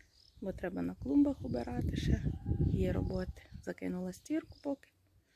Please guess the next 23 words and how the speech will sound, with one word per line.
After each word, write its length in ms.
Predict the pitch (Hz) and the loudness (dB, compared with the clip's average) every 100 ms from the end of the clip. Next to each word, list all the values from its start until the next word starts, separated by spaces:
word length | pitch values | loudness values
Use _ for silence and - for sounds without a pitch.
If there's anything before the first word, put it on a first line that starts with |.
| _ _ _ _ _ _ _ | _ _ _ _ _ _ _
скосю 440 | - - 185 - 185 | -20 -8 -8 -8 -10
траву, 380 | 196 190 233 | -4 -2 -2
щоб 240 | 226 - 185 | -4 -10 -6
не 140 | 180 | -6
піднімати 600 | - 190 180 185 180 - 185 | -4 -4 0 0 0 -4 -4
пиль 200 | 190 185 | -2 -2
потім. 500 | - 185 - 185 - - - - - - _ _ _ _ _ _ - - - - - - - | -2 0 2 2 0 -4 -10 -10 -12 -14 _ _ _ _ _ _ -20 -18 -18 -16 -12 -8 -6
Так 80 | 214 | -6
що 240 | - - 208 | -4 -2 -2
отак 380 | 202 - 170 - | -4 -10 -14 -14
от. 300 | - - - - - - _ _ _ _ _ _ - - - - | -20 -18 -16 -16 -20 -20 _ _ _ _ _ _ 0 2 2 -2
Охранник 640 | 165 - 180 175 170 - | -12 -4 0 2 0 -6
спить. 680 | - - 180 180 226 - - - _ _ _ _ _ - | -12 -2 4 6 6 2 -10 -18 _ _ _ _ _ -4
<laughs> 120 | - - - - - - - - - - - | -4 -4 -14 -16 -20 -20 -20 -20 -18 -18 -12
Шпаків 500 | - - 185 - 202 | -12 -8 -4 4 4
ще 140 | - | 4
поки 300 | 185 185 185 | -6 -2 2
нема, 280 | 185 185 180 | 4 6 6
щоб 200 | 180 165 | 4 0
ганяти. 540 | 165 170 170 175 - - _ _ - - | 2 4 4 2 -4 -20 _ _ -20 -8
Лиш 180 | 185 180 | -6 -6
тільки-тільки 560 | - 208 - - - 180 | -8 -10 -10 -10 -2 0
починають 720 | 175 - 180 180 180 180 | 0 0 2 6 6 4